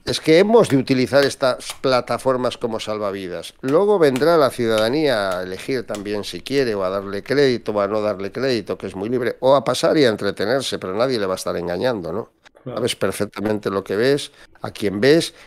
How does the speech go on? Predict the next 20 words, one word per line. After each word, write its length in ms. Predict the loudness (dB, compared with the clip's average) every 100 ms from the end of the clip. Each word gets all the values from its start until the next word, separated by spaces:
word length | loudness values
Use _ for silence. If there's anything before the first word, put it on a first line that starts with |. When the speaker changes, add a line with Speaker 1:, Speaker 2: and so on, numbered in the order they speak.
| _
Speaker 1:
y 60 |
sobre 260 | -4 -2 0
todo 180 | 4 4
ves 140 | 4
lo 100 | 0
que 140 | -4 -6
quieres. 440 | -8 -8 -12 -20 _ _ _ -14
Speaker 2:
Claro, 320 | -12 -12 -14 _ _ _ _ _ _
claro. 240 | -6 -6 -6 -20 -20 -20 -20 -20 -8
Estoy 240 | -4 4
de 80 | 6
acuerdo. 380 | 6 4 2 4
Em, 560 | 8 10 10 10 6 4 -6 -20 _ -20 -6
¿hasta 320 | 0 2 4 6
cuándo 680 | 4 6 8 10 8 2 -8 -20 -20 -20 -20 -20 _ _ _ _
Javier 440 | 2 4 6 8
Ares 220 | 6 6 2
en 100 | 2
primera 340 | 2 6 4
línea? 380 | 4 -2 -6